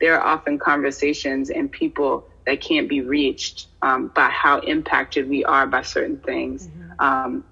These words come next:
Speaker 1: and I'm usually a person who has the, the patience, the know-how to reach those people.
Speaker 2: Yeah.
Speaker 1: And so, um,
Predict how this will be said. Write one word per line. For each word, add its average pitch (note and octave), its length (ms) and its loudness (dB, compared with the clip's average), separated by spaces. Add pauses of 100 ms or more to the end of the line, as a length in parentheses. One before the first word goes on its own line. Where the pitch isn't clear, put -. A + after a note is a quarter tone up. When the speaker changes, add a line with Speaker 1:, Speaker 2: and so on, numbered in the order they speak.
(100)
Speaker 1:
and D#3 160 4
I'm D3+ 140 4
usually D3+ 420 4
a C3+ 60 2
person C#3 440 -2
who C#3+ 180 -2
has C#3+ 500 4 (100)
the, C3+ 380 0 (520)
the - 80 -2
patience, D3+ 800 0 (100)
the D3+ 120 -2
know-how C#3 760 2 (420)
to D#3 260 2
reach D3+ 400 -2
those C3 300 -2
people. C3 600 -4
Speaker 2:
Yeah. - 60 -20 (240)
Speaker 1:
And C#3+ 120 0
so, C#3+ 360 2
um, C3+ 360 0